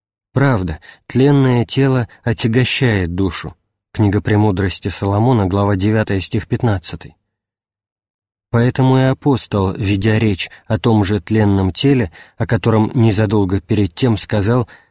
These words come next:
"Внешний наш человек тлеет", второе послание к Коринфянам,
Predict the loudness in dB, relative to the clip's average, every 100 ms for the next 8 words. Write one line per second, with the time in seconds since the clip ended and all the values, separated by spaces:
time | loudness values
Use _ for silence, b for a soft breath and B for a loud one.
0 | B _ _ 0 2 4 2 0 0 0
1 | 0 -2 -4 -2 0 0 -2 -4 b _
2 | 0 0 0 -4 -12 _ _ _ -2 0
3 | 0 -2 -4 -2 0 0 0 -2 -2 0
4 | 0 0 -2 -2